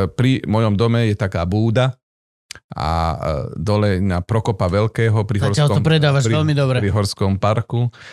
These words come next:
Speaker 1: A v tej búde, e, servírujú jediný,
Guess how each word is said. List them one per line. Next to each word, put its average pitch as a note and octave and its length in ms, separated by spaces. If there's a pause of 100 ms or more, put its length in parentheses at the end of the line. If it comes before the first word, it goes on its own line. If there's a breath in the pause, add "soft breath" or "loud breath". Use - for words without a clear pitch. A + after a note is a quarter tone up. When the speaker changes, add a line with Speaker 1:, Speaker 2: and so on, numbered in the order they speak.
(160 loud breath)
Speaker 1:
A - 160
v F2 80
tej F#2+ 140
búde, G2 420 (300 loud breath)
e, - 100 (640)
servírujú A2+ 800
jediný, G#2 640